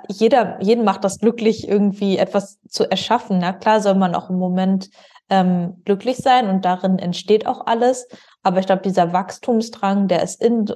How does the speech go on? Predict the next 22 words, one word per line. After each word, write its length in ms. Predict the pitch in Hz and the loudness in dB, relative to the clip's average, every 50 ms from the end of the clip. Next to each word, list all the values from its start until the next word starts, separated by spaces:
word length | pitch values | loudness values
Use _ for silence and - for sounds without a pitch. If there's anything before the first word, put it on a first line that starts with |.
| - - - | -8 -4 -2
in 220 | 226 254 269 240 | 0 0 0 0
uns 480 | - - 208 226 254 294 339 330 - - | -2 -2 -2 0 -2 -2 -6 -8 -12 -8
und 440 | - - 185 185 185 185 185 185 190 | -2 0 0 2 2 2 2 0 0
deswegen 540 | 196 190 - - - 196 196 190 185 185 175 | -2 -4 -6 -4 -2 0 2 2 2 2 2
wär 360 | 185 180 180 180 180 180 - - - | 2 2 2 0 -2 -4 -8 -8 -6
mein 240 | 190 175 175 175 180 | -4 -4 -4 -4 -4
Tipp, 160 | - 285 - - | -6 -6 -6 -4
glaub 220 | 220 208 202 185 | -2 0 0 0
ich, 180 | 208 208 - - | 0 -2 -2 -2
erlaubt 440 | 190 190 190 190 190 190 - - | 0 2 2 2 0 -2 -4 -2
dir, 340 | 208 208 196 196 196 196 196 - - _ _ _ _ _ - - | 0 0 0 0 -2 -4 -6 -12 -20 _ _ _ _ _ -2 0
ähm, 320 | 190 185 180 180 180 180 | 2 2 2 0 0 -2
dir 340 | - 190 185 180 175 170 170 | 0 0 0 0 0 -2 -4
Ziele 360 | - - 311 311 285 269 262 | -2 -2 0 2 2 0 0
zu 180 | - - - 190 | -2 -6 -8 -4
setzen, 640 | 185 196 185 185 185 - - - 202 202 196 190 | 0 0 0 0 -2 -6 -8 -6 -4 -2 -2 -2
egal 360 | 196 190 185 - 170 175 180 180 | -4 -4 -2 0 0 2 2 0
ob 220 | 170 175 _ _ | -2 -4 _ _
große 420 | - 202 214 226 220 220 220 196 180 | 0 2 2 2 2 2 2 2 2
oder 200 | 170 175 175 165 | 2 0 -2 -4
kleine 480 | 170 - - 226 233 247 240 233 226 208 | -4 -2 -2 0 0 0 0 -2 -2 -2
erstmal, 760 | 208 202 208 208 208 - - 202 208 202 202 196 202 202 | -2 -2 -4 -4 -6 -6 -4 -4 -2 -2 -2 -2 -2 -4